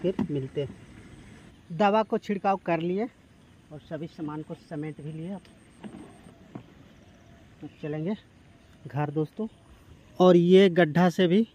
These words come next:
बहुत ही ज़्यादा झरना निकला हुआ है, क्योंकि इधर पानी पूरा भरा हुआ है खेतों में। देखिए, ज़्यादा बारिश होने के बाद में सभी जगह, जगह जगह में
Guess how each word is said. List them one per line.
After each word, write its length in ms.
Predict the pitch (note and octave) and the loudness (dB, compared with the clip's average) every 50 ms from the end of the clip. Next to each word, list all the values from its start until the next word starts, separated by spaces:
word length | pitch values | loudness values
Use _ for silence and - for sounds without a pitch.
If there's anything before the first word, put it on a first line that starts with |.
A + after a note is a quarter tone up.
| _ _ _ - | _ _ _ -4
बहुत 280 | D3+ D#3 D3+ D#3 D3+ - | -2 0 2 2 2 2
ही 80 | E3+ | 2
ज़्यादा 300 | D3 D3+ D3+ C#3+ D3+ D#3 D3 - _ D3 | 4 4 4 4 2 0 -2 -4 _ -10
झरना 380 | C3 - - C3+ C3+ C#3+ D3 C#3+ | -8 -4 -4 -2 0 2 2 2
निकला 280 | C#3+ C#3+ - - C#3 C3+ | 2 0 0 0 0 0
हुआ 200 | C3 C3 C3 B2 | 0 -2 -6 -8
है, 120 | B2+ - - _ _ _ _ _ _ - - - - - _ _ - - - - - - - - - - | -10 -14 -20 _ _ _ _ _ _ -20 -20 -20 -20 -20 _ _ -20 -20 -20 -20 -20 -20 -20 -18 -10 -8
क्योंकि 260 | D3 C3+ - D#3 D3 | -8 -4 0 0 0
इधर 200 | C3+ C#3+ D3 - - - | 0 0 -2 -4 -4 -2
पानी 260 | D3 C#3 C#3 C#3 C#3+ | -2 0 0 0 -2
पूरा 260 | C#3 - C#3+ D3 D#3+ E3+ - - - - - | -2 -2 -2 0 -2 -2 -4 -10 -12 -8 -8
भरा 260 | B2+ - C#3 C#3 C3+ | -6 -4 -2 0 0
हुआ 240 | C3+ C3+ C3 C3 B2+ | 0 0 -2 -2 -4
है 80 | B2 B2 - | -6 -8 -6
खेतों 260 | - D3+ C3 - C3+ B2+ | -6 -6 -4 -4 -4 -4
में। 140 | B2 C3 B2+ _ _ _ _ _ _ _ _ _ _ - _ _ _ _ _ - - - - _ _ - - - - - - - - - - - D#3 | -4 -6 -8 _ _ _ _ _ _ _ _ _ _ -20 _ _ _ _ _ -20 -20 -20 -20 _ _ -20 -20 -20 -20 -20 -20 -20 -20 -20 -10 -8 -6
देखिए, 420 | C#3+ C#3 C3 B2+ C3 C#3 C3+ C3+ - - _ _ - _ _ _ - - - - _ _ _ _ _ _ - - - _ _ - - - - _ - - _ _ - - | -4 -4 -6 -6 -8 -8 -10 -10 -10 -14 _ _ -20 _ _ _ -20 -20 -20 -20 _ _ _ _ _ _ -20 -20 -20 _ _ -20 -20 -20 -20 _ -20 -20 _ _ -14 -4
ज़्यादा 340 | D3+ C#3+ F3+ F3 F3 G#3 G3 | 2 4 6 6 8 6 6
बारिश 320 | F3 G3 F#3+ G#3 G3 - | 8 6 6 6 4 4
होने 140 | G#3 G3 G3+ | 4 4 4
के 100 | F3+ F#3+ | 2 2
बाद 200 | F#3+ F#3+ F#3 F3+ | 4 4 4 4
में 140 | F#3+ G3 G3 | 4 4 2
सभी 460 | F3 - - - - F3+ E3+ E3 F#3 | 2 -2 -6 -2 0 2 4 4 4
जगह, 320 | E3+ F3+ F3 E3 F3+ G3 F#3+ - _ - D#3 | 4 4 4 4 4 2 0 -4 _ -6 -2
जगह 280 | C#3+ D3+ D3 C#3 D#3 D3 | -2 0 0 0 0 0
जगह 240 | D3 D#3 C#3+ D#3 | 0 0 0 2
में 160 | D#3 D#3+ F#3 | 2 0 0